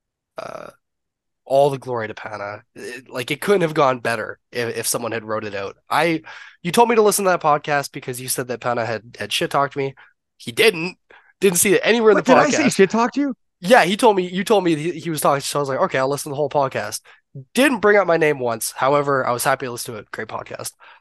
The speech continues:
Speaker 1: Um,
Speaker 2: I, I didn't know I told you that.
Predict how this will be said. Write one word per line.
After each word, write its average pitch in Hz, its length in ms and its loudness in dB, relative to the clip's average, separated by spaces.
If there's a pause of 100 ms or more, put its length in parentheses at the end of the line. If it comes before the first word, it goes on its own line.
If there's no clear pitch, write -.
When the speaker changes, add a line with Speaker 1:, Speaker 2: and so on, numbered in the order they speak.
(100)
Speaker 1:
Um, 123 500 -2 (560)
Speaker 2:
I, 123 120 -8
I 131 40 -6
didn't 139 360 -4
know 139 160 2
I 123 100 0
told 143 280 -4
you 110 120 -8
that. 107 180 -12